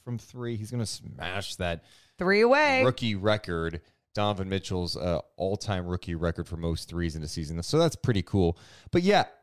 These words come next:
Speaker 1: um, they, the Jazz started to go into that zone too once Dellavedova and, uh, Dellavedova and Kessler Edwards went to the game, and the Kings shot sixteen threes in
Speaker 2: Dude.
Speaker 1: the first quarter, and I did not like the number. I felt like they weren't getting great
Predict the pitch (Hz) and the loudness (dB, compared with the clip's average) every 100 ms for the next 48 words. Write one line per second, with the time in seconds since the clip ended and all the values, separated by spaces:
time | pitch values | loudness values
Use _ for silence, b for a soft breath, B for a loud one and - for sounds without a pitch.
0 | - 143 139 127 - 117 143 156 156 143 | 2 4 4 2 -6 2 4 6 4 2
1 | - 131 139 175 180 185 135 135 131 113 | -2 0 4 2 2 -2 2 4 4 2
2 | 120 117 120 101 98 113 104 - 113 95 | -2 -2 0 2 4 4 2 2 2 4
3 | 101 95 - 104 101 98 92 95 98 92 | 2 2 2 4 6 4 4 6 6 4
4 | 92 87 - - - 101 110 107 95 95 | 2 0 -6 -14 -8 2 4 4 4 4
5 | 92 90 82 101 92 90 - 95 92 87 | 4 2 0 -4 -2 -2 0 0 0 -2
6 | 87 87 80 82 82 101 98 90 82 b | -2 -4 -2 -4 0 2 4 2 0 b
7 | b b b - 127 120 113 107 98 87 | b b b 0 2 4 4 2 2 -2
8 | - _ _ _ _ _ _ _ _ _ | -8 _ _ _ _ _ _ _ _ _
9 | _ _ 113 127 - 160 170 - 151 113 | _ _ -6 -6 -2 0 0 2 2 2
10 | - - 135 - - - 127 110 - 101 | -2 -2 -4 -4 -10 -4 -4 -4 -6 -4
11 | 107 98 - 90 - 92 85 - 107 110 | -2 -2 -2 -6 -8 -8 -8 -10 -6 -4
12 | 90 71 107 110 123 131 127 127 101 110 | -6 -6 0 0 2 0 0 -2 0 0
13 | - 98 92 95 87 80 90 - 117 107 | -2 -4 -2 -2 -2 -2 -4 -2 -2 0
14 | 104 - - 101 95 95 107 92 82 104 | -2 -2 -8 -6 -4 -4 -6 -8 -6 -4
15 | 98 92 82 73 90 98 | -2 -4 -8 -8 -2 -2